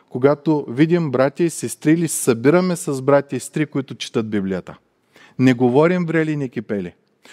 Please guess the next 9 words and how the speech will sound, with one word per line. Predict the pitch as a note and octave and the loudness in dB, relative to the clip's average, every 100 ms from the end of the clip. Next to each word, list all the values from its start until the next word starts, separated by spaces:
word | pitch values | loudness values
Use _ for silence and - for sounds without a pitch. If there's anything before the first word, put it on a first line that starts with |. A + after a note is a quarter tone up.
| - A2 | -10 0
Говорим | A2+ A#2+ D3 F3 D#3+ C#3 A#2+ | 4 6 4 2 -2 -4 -4
за | B2 B2 | 0 0
неща, | A#2 - - E3+ | 0 -2 0 0
които | - D#3+ D#3 E3+ | 2 -2 0 -4
променят | - B2+ B2 C3+ D3 C#3 | -2 -2 0 0 -2 -4
нас, | C3+ B2+ - | -4 -4 -4
които | C#3 C3+ D#3+ | -6 -2 -2
накарат | C#3+ - C3 D#3 D#3 | -2 0 0 0 0
да, | D3+ | -2